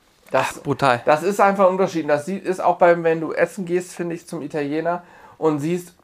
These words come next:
Speaker 1: im Hintergrund schon das Feuer, da ist ein richtiger Holzbackofen.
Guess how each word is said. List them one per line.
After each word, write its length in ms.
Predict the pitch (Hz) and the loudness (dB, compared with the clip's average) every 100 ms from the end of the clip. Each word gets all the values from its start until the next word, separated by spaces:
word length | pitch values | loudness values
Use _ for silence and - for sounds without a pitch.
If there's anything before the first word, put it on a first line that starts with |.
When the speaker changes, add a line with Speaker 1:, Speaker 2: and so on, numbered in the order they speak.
| _ _ _ - | _ _ _ -10
Speaker 1:
im 120 | 151 | -6
Hintergrund 540 | 165 165 160 156 151 | -4 0 -2 -2 -6
schon 140 | - 147 | -8 -6
das 120 | 147 | -6
Feuer, 440 | - 160 139 151 - | 0 4 4 4 0
da 120 | 113 | -2
ist 140 | 135 | -4
ein 80 | 151 | -6
richtiger 420 | 147 143 143 135 | -8 -8 -6 -2
Holzbackofen. 840 | 143 147 - 131 131 123 127 156 | 0 -2 -2 -4 -4 -10 -10 -12